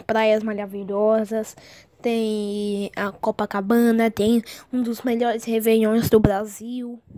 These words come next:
né? Então, isso é legal. Parabéns ao Rio de Janeiro, parabéns a ser um dos, um dos lugares mais bonitos, é, do Brasil, né?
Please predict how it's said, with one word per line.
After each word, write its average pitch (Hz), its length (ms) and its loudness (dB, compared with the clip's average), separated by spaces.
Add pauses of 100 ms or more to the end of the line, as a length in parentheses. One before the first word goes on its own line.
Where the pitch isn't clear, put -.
(340)
né? 226 220 2 (400)
Então, 269 540 4 (280)
isso 320 560 -2 (160)
é 254 140 -2
legal. 208 480 0
Parabéns 208 500 -4
ao 196 60 -10
Rio 196 200 -12
de 190 100 -14
Janeiro, 208 600 2 (400)
parabéns 214 560 -4 (280)
a 214 240 -2
ser 233 240 0
um 240 180 0
dos, 220 400 -6
um 226 220 -4
dos 220 160 -2
lugares 220 460 0
mais 240 480 2
bonitos, 226 880 -4 (480)
é, 190 360 4
do 190 120 -2
Brasil, 208 680 -2 (400)
né? 233 280 -6